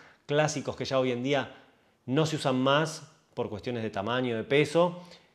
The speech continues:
que hizo una edición limitada de estas potencias, eh, Frayet, y cuestan fortuna, una locura. No, no tiene sentido, básicamente. Eh, es decir, si querés comprar una buena potencia valvular, Synergy,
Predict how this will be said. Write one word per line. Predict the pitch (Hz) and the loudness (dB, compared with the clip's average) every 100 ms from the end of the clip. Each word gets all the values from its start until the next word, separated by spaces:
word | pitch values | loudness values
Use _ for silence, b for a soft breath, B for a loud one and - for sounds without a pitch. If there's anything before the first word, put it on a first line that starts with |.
| _ _ | _ _
que | 131 | 2
hizo | 147 170 160 | 4 2 0
una | 143 131 | 0 0
edición | 123 139 139 | 0 -2 -2
limitada | 127 120 139 139 156 170 | -2 0 4 6 6 6
de | 143 117 | 0 -4
estas | 110 113 | -4 -8
potencias, | 117 120 131 127 151 156 135 | -4 -2 -2 0 0 0 -6
eh, | 107 101 | -10 -10
Frayet, | 104 110 127 156 160 b b b _ | -6 -2 2 0 -2 b b b _
y | 110 | -12
cuestan | - 120 113 117 101 | -6 -8 -4 -6 -6
fortuna, | - 101 95 98 _ 139 131 92 127 131 | -12 -14 -14 -18 _ -8 -8 -10 -14 -10
una | 147 117 | -6 -6
locura. | 110 113 139 135 131 | -6 -4 0 2 2
No, | 185 202 | 2 2
no | 196 | 6
tiene | 190 | 6
sentido, | 143 123 107 95 | 4 -2 -2 -2
básicamente. | 113 143 120 117 113 110 B B B B - | 0 0 0 0 -2 -6 B B B B -14
Eh, | - - - | -10 -8 -2
es | 175 | 4
decir, | 165 | 4
si | 170 | 6
querés | 180 226 | 8 10
comprar | 202 190 | 10 6
una | 180 160 | 6 6
buena | 170 180 151 | 6 6 6
potencia | 147 160 151 | 4 2 4
valvular, | 139 135 156 190 185 - B B - | 4 4 8 8 6 -2 B B -14
Synergy, | - 196 190 156 180 175 - - | 6 8 8 6 2 0 -4 -16